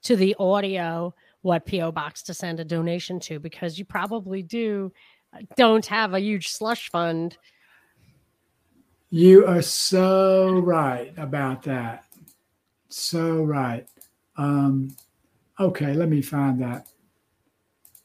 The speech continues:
Speaker 2: I'm having, ha, isn't this, this is terrible. This, now this, this shows you how disorganized you are when you can't, you don't even have a post office box.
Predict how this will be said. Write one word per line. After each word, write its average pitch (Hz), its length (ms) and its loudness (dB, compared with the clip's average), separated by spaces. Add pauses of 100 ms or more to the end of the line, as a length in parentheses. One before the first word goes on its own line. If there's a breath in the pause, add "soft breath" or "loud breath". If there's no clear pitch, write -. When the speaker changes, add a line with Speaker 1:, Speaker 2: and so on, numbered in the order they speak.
(2750)
Speaker 2:
I'm 135 260 -2
having, 151 760 -2 (2500)
ha, - 640 -2 (360 loud breath)
isn't 226 300 8
this, - 260 4 (220 loud breath)
this 254 200 8
is 220 160 6
terrible. 185 400 8
This, 208 220 4
now 214 260 4
this, 233 380 2
this 262 180 0
shows 208 340 4
you 160 120 2
how 165 160 -2
disorganized 156 720 -2
you 147 100 -2
are 147 200 0
when 160 200 -4
you 160 120 -2
can't, 202 200 -2
you 190 180 2
don't 202 200 8
even 185 160 4
have 160 360 -2 (220 loud breath)
a 165 120 0
post 180 360 2
office 143 300 -2
box. 147 480 -6